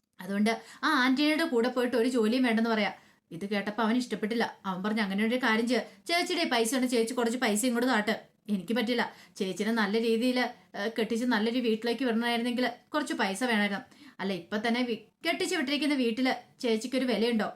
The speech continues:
അങ്ങനെ വില ഉണ്ടാവണമായിരുന്നെങ്കിൽ ചേച്ചിന് നല്ല പൈസ മുടക്കി കെട്ടിച്ചു വിടണമായിരുന്നു. അതില്ലാത്തോണ്ടല്ലേ ചേച്ചി അവരുടെ ആട്ടും തുപ്പും കേട്ടൊക്കെ അവിടെ കിടക്കുന്നേ. ബാക്കിയുള്ളവരൊക്കെ നല്ല രീതിയിലല്ലേ?" എന്നൊക്കെ ചോദിക്കുന്നുണ്ട്.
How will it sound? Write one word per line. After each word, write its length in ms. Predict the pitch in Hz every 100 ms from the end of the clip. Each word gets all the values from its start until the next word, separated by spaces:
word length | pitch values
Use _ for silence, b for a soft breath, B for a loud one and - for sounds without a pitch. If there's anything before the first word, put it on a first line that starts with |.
| B B
അങ്ങനെ 280 | 320 359 370
വില 280 | 254 226 262
ഉണ്ടാവണമായിരുന്നെങ്കിൽ 840 | 233 226 233 247 247 240 247 254 240 - - - - _ -
ചേച്ചിന് 420 | 226 208 214 254 247
നല്ല 240 | 190 247
പൈസ 300 | 254 208 233
മുടക്കി 300 | 254 233 247
കെട്ടിച്ചു 320 | 233 196 220
വിടണമായിരുന്നു. 400 | 247 208 196 185 - _ _ -
അതില്ലാത്തോണ്ടല്ലേ 800 | 190 214 214 220 269 294 285 233 - b b -
ചേച്ചി 220 | 320 339
അവരുടെ 200 | 285 285
ആട്ടും 340 | 240 233 311 269
തുപ്പും 220 | 233 262
കേട്ടൊക്കെ 300 | 247 254 262
അവിടെ 160 | 247
കിടക്കുന്നേ. 380 | 254 214 233 233 - B -
ബാക്കിയുള്ളവരൊക്കെ 680 | 349 370 370 302 285 277 302
നല്ല 220 | 247 262
രീതിയിലല്ലേ?" 460 | 269 254 262 254 247
എന്നൊക്കെ 240 | 254 262
ചോദിക്കുന്നുണ്ട്. 680 | 254 226 214 240 254 214